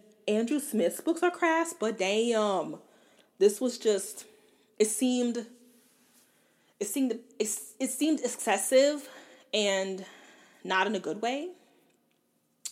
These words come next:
Um, he, Frank, s-, tried to be quote unquote woke with his calling smartphones fart phones,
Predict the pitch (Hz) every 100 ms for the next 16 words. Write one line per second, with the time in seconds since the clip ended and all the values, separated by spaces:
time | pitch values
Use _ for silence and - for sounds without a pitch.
0 | _ - 185 185 185 180 185 - _ _
1 | _ _ _ _ _ _ - - 302 294
2 | 294 294 302 269 - - - - - 247
3 | 247 262 262 - - _ _ _ - -
4 | - - - - 233 185 208 208 208 196
5 | 190 190 - _ _ _ _ - - 190
6 | 190 180 180 - 180 175 - 170 170 165
7 | 196 - - - - - - 190 196 185
8 | - - 190 196 190 175 - 175 - -
9 | 185 185 - - 160 143 - 247 247 247
10 | 247 247